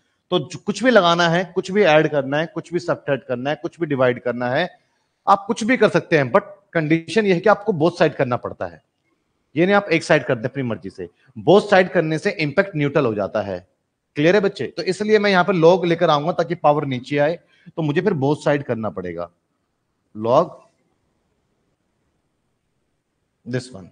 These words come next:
ज्योमेट्रिक मीन। और यहां पर मेरे पास में log में लगाऊंगा तो पावर वन by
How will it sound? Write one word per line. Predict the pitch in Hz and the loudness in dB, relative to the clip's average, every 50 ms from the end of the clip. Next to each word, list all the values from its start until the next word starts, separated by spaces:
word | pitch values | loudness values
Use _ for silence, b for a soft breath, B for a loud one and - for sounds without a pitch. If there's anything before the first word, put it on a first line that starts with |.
| _ _ _ _ _ _ _ - | _ _ _ _ _ _ _ -8
ज्योमेट्रिक | 117 113 113 110 - 98 80 | -6 -6 -6 -6 -8 -12 -12
मीन। | 85 85 85 85 _ _ _ b b b b b b b b b b b _ 104 | -12 -16 -18 -20 _ _ _ b b b b b b b b b b b _ -4
और | 104 104 101 104 | -2 -2 -2 -2
यहां | 110 117 107 139 143 | -4 -2 0 0 0
पर | - 160 143 | 0 0 0
मेरे | 135 135 127 131 | 0 0 0 0
पास | 131 131 120 117 120 - 135 | 2 2 0 0 0 -4 -4
में | 139 165 165 - - - _ _ _ _ _ _ _ 101 | -4 -4 -4 -6 -12 -20 _ _ _ _ _ _ _ 0
log | 107 120 131 139 185 - | 4 4 6 4 4 2
में | 139 139 | -2 0
लगाऊंगा | 135 123 117 120 123 127 143 151 | 0 2 2 2 2 2 0 -2
तो | 170 | -2
पावर | 165 - 123 117 113 123 127 113 | -2 2 2 2 2 2 -2 -2
वन | 101 110 110 110 107 | -2 -4 -4 -2 2
by | 117 131 156 165 | 2 2 2 2